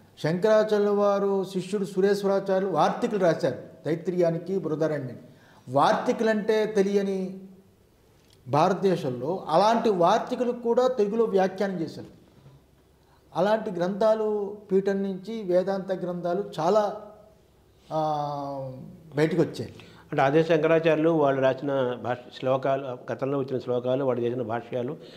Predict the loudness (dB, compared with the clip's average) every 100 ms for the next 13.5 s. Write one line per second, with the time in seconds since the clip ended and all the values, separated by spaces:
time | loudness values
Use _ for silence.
0 | -20 -14 -2 4 6 4 4 4 6 6
1 | 6 4 2 -2 -4 -2 2 4 6 6
2 | 4 0 -2 -2 -2 -4 -2 0 2 0
3 | -2 -4 -6 -6 -6 -4 -2 0 0 -2
4 | -6 -14 -20 -20 -2 2 4 4 2 0
5 | 2 2 2 0 0 -2 0 -2 -2 -4
6 | -4 -4 -4 -2 -4 -4 -6 -6 -6 -6
7 | -6 -6 -2 -4 -4 -10 -18 -14 -8 -8
8 | -8 -8 -10 -8 -6 -4 -2 -4 -6 -12
9 | -18 -6 -2 0 2 2 0 -6 -6 -6
10 | -10 -12 -12 -8 -6 -6 -6 -4 -4 -4
11 | -10 -10 -12 -12 -14 -20 _ _ -2 -2
12 | -2 -6 -12 0 4 4 2 -2 -2 -2
13 | -6 -8 -6 -6 -6